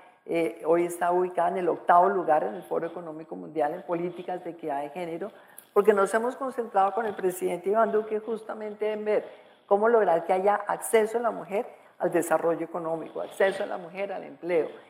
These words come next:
acceso a la mujer a emprendimientos. Tenemos un programa maravilloso para lograr que haya quinientas mil mujeres campesinas que se puedan convertir en empresarias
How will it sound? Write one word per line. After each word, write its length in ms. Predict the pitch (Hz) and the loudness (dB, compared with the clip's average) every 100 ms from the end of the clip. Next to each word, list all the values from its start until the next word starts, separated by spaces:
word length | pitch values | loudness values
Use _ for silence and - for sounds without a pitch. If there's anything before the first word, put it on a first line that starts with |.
| _ - | _ -2
acceso 460 | 170 - 202 196 | 0 4 4 4
a 40 | 208 | -2
la 100 | 190 | -6
mujer 300 | 160 165 165 | -6 -2 0
a 40 | |
emprendimientos. 880 | 170 185 180 156 156 165 180 180 - | -2 -4 -4 -4 -6 -4 -4 -6 -8
Tenemos 360 | 170 165 170 | -6 -6 -8
un 80 | 202 | -12
programa 440 | 190 202 190 190 196 | -2 0 2 0 0
maravilloso 800 | 196 185 160 156 165 165 190 220 - _ _ - | 0 0 -2 0 2 0 -2 -14 -18 _ _ 0
para 220 | 180 170 | 8 8
lograr 440 | 160 165 160 156 | 8 6 4 4
que 80 | - | 4
haya 300 | 180 185 185 | 2 4 0
quinientas 640 | - 214 196 180 175 160 175 | -4 -4 -4 -4 -4 -4 -4
mil 160 | 180 | -10
mujeres 520 | 185 196 226 214 214 | -10 -10 -4 0 0
campesinas 880 | - 196 180 156 147 226 233 277 294 - _ _ _ - | -2 -6 -6 -8 -6 -2 -2 -4 -10 -20 _ _ _ 0
que 100 | 185 | 2
se 100 | 180 | 2
puedan 320 | 175 165 165 | 6 6 4
convertir 480 | 185 170 156 175 170 | -2 -2 -2 -2 -2
en 100 | 185 | -2
empresarias 840 | 175 - 160 - 160 160 170 170 | -4 -4 -4 2 2 2 -4 -8